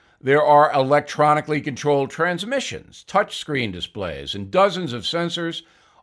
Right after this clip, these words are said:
All of this advanced tech is expensive to fix when it breaks. That's why I have Car Shield. Car Shield has affordable protection plans that can save you thousands for a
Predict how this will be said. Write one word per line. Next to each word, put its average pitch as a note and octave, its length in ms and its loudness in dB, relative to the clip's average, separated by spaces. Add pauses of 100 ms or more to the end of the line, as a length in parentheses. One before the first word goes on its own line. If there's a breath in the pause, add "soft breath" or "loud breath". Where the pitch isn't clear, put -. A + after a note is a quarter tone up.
(120)
All C#4 180 2
of C4 60 0
this A#3 220 -4
advanced D3+ 600 -4
tech F#3 300 -6
is C#3+ 120 -8
expensive G3+ 760 -8
to G#3 80 -10
fix - 680 -8 (460)
when E2+ 160 -4
it G#2 100 -8
breaks. - 560 -10 (320)
That's E3 260 2
why D3+ 320 8
I B2 260 0
have A#2 440 -2 (220)
Car F2 760 -2
Shield. - 720 -10 (580 soft breath)
Car B3+ 240 4
Shield A3+ 280 4
has E3 160 4
affordable F3 480 0
protection B2+ 440 -4
plans G2+ 340 -6
that A2 100 -6
can G#2 160 -12
save C#3+ 280 -2
you B2 120 -6
thousands C#3 560 -2
for A#2+ 300 -4
a A2 100 -10